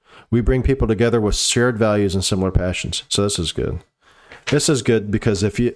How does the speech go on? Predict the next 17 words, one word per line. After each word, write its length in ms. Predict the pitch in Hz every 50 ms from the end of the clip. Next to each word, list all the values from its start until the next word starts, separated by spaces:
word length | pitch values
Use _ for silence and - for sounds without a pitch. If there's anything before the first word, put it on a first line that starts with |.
| - -
otherwise, 460 | 117 123 135 117 107 101 107 104 -
I 100 | 107 117
guess 260 | 101 127 123 - -
you 160 | 120 117 104 95
can 180 | - - 113 110
only 220 | 113 110 113 107
go 260 | 92 110 107 104 87
on 180 | 98 98 98 95 -
Only 260 | 117 120 117 117 113
Farmers. 640 | - - - 104 98 87 80 76 76 - - - - - _ _
That 140 | 107 104 101
was 120 | 95 87
your 120 | 87 98 95
other 360 | 92 92 87 85 80 - - -
option. 460 | - 87 85 - - - 82 85 80 - _ _ _ _ _ _ _ _ -
So 120 | - -
now, 360 | 98 98 104 107 107 98 -